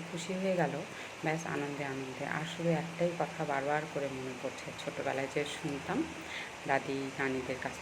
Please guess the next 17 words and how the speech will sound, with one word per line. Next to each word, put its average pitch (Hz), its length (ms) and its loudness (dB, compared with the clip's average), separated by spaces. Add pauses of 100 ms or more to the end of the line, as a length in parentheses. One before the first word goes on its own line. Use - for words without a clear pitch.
থেকে, - 280 2 (540)
"বৃষ্টি 147 440 0
পড়ে 143 360 4
টাপুর 139 300 0 (140)
টুপুর, 135 680 -4
নদী 170 300 4
এলো 139 280 2
বান, 123 340 0 (540)
শিব 165 200 4 (160)
ঠাকুরের 151 560 2
বিয়ে 131 240 0
হলো 127 400 -4 (120)
তিন 135 140 0 (140)
কন্যা 127 480 -4
দান।" 127 100 -2 (560)
সেটাই 202 300 4
বারবার 147 300 2